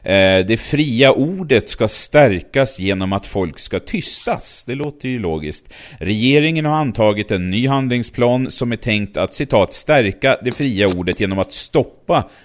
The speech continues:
hot och hat mot vissa yrkesgrupper." Och fokus ligger då på journalister, förtroendevalda och konstnärer. Eh, bland annat ska brotts-, brottsoffer-, brottsofferjouren stärkas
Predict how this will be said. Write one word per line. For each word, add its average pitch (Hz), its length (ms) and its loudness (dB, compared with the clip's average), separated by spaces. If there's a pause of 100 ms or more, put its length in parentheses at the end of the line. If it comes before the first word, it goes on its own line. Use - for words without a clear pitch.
(100)
hot 98 440 -4
och 98 260 0
hat 110 480 4
mot 98 280 -4
vissa 101 360 -4
yrkesgrupper." 90 840 -2 (240)
Och 117 220 -6
fokus 101 380 -2
ligger 92 260 -2
då 87 120 -2
på 85 240 -4
journalister, 123 640 0
förtroendevalda 87 840 -2
och - 320 -8 (160)
konstnärer. 101 920 -2 (340)
Eh, 95 180 2
bland 117 260 2
annat 107 220 -2
ska 107 200 2
brotts-, 123 440 -2
brottsoffer-, 104 600 -2 (600)
brottsofferjouren 107 840 -2
stärkas 98 720 -2